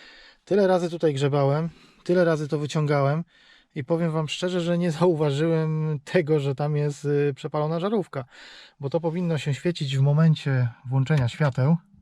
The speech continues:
czyli jak widzicie, następuje podświetlenie klawiszy, a tam się właśnie nic nie świeci. Powinno się świecić tak jak tutaj z tyłu, te obramowanie całe dookoła. No a tutaj, jak widzicie, ta żarówka,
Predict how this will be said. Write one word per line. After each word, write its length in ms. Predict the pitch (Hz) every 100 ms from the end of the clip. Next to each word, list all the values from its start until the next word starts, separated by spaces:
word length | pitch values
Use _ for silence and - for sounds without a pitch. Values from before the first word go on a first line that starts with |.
| - - - - - - - - -
czyli 180 | - 131
jak 120 | 131
widzicie, 380 | 135 135 135 120 135
następuje 480 | 139 - 123 147 127
podświetlenie 580 | 139 - 139 156 139
klawiszy, 520 | 127 131 160 - 147 127 - - - - - - - - - - -
a 100 | 160
tam 180 | 175 165
się 160 | 156
właśnie 300 | 147 156 160
nic 160 | 185 -
nie 80 | 175
świeci. 420 | - 143 - 165
Powinno 300 | 165 190 175
się 140 | 170
świecić 280 | - 165 160
tak 100 | 151
jak 100 | 139
tutaj 240 | 196 160
z 80 | 127
tyłu, 260 | - 135 143 185 _ _ _ _ -
te 200 | 143 139
obramowanie 640 | 147 147 143 160 139 127
całe 400 | - 131 139 170
dookoła. 680 | 147 139 - 131 127 165 196 - - - - - - - -
No 160 | 170 202
a 80 | 175
tutaj, 340 | 190 202 190 - - _ _ - - -
jak 160 | 165 160
widzicie, 320 | 156 170 180
ta 120 | 160
żarówka, 540 | 147 151 151 - 156